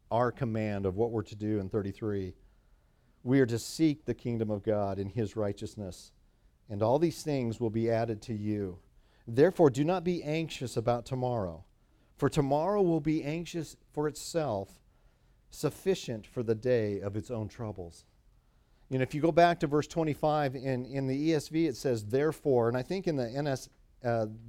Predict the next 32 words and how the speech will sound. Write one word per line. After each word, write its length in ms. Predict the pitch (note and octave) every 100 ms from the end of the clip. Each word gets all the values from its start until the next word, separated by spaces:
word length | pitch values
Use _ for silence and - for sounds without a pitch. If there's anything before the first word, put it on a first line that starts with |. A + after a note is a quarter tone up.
| A#2 _ -
the 140 | A#2
New 100 | B2+
American 320 | D#3 C3+ B2+ A#2+
Standard, 460 | - D3 C#3+ G#2+
it 100 | A2
says, 320 | - B2 A2 - - _
"For 320 | - C#3+ C#3+
this 260 | B2+ C3 -
reason." 500 | B2+ C3 C3+ D3 C3+
Is 100 | G#2+
that 160 | B2
right? 280 | C#3+ D3 E3 - -
"For 180 | - C#3+
this 200 | C#3 C#3
reason." 420 | C#3+ D3 E3 E3+ E3 _ _ _ _ _ _ _ _ _ _ _ _ _ _ -
In 160 | D3+
verse 220 | C#3+ G3+
twenty-five, 580 | - G3+ F3 - E3+ F#3
when 120 | D3+
it 120 | B2+ G#2
says 340 | F3+ G3 D#3
that, 300 | D3+ A#2+ A#2+
it's 240 | C3+ B2 D3+
referring 460 | C#3+ - F#3 F3+
back 300 | D#3+ E3 E3
to 80 | D#3
verse 320 | C3+ C#3+ - -
twenty-four. 960 | E3+ D#3 C#3 - E3+ F3 B2+ F2 E2 - _ _ _ _ _ _ _ _ _ _ D#3+
And 120 | E3
in 140 | D#3+
verse 240 | D#3 G3 -
twenty-four, 960 | - F#3+ E3+ - E3+ G3 F3+ A#2 A2+